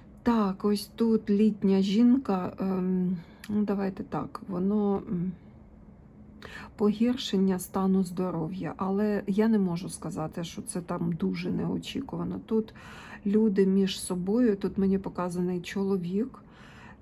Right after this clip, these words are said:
та жінка, може бути діти цієї жінки, наприклад, брат з сестрою спілкуються, і чоловік тут буде казати: «Слухай,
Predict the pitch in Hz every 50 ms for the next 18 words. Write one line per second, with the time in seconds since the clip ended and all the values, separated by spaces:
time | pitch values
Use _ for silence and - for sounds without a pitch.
0 | - - 185 190 185 185 180 185 185 185 185 190 190 - - - - 170 180 -
1 | 202 190 185 175 185 190 190 214 214 220 214 185 196 202 220 214 185 175 170 160
2 | 180 190 185 - 190 175 165 151 165 180 190 185 - 208 196 196 - - 202 190
3 | 185 180 185 185 190 185 185 190 190 - 196 190 185 185 185 - 202 185 190 185
4 | 185 - - 180 175 170 - 180 180 180 - - 208 208 196 190 190 185 190 -
5 | - 180 175 170 - - 180 175 180 180 180 - - 180 180 175 - 180 175 175
6 | 165 165 - 170 - - 196 190 - - 208 208 208 202 202 214 202 - - 190
7 | 165 165 165 185 180 180 175 170 - 185 185 196 175 165 170 185 180 - - -
8 | - 196 175 170 - - 175 175 175 175